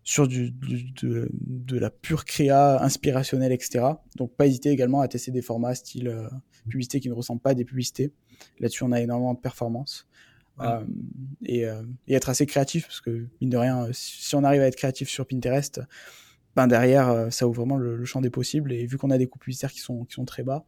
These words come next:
Speaker 2: Mm.
Speaker 1: euh, c-, ça couplé à des coûts publicitaires bas, euh, il y a moyen d'avoir de, de très gros retours sur investissement.
Speaker 2: Ouais, mais ça reste, comme tu dis, ça reste très visuel, donc, euh, tu peux faire des belles choses quand même. Mais si je retiens aussi ce que tu disais, c'est que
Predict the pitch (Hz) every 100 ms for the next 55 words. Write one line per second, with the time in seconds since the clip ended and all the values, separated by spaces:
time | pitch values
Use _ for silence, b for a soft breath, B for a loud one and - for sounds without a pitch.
0 | b b b b b - 127 113 110 -
1 | 131 - - _ - - - 143 139 147
2 | 143 131 - 127 131 - 117 123 131 120
3 | 123 135 120 123 120 117 117 113 110 -
4 | - - 135 127 - - 113 - 113 -
5 | b b b _ _ - 123 117 117 113
6 | 110 113 110 113 117 117 127 120 107 -
7 | 117 113 110 123 113 113 110 107 - 117
8 | 110 107 107 107 113 110 120 135 135 B
9 | B B 117 117 113 113 113 113 131 156
10 | - 117 117 110 110 120 120 123 -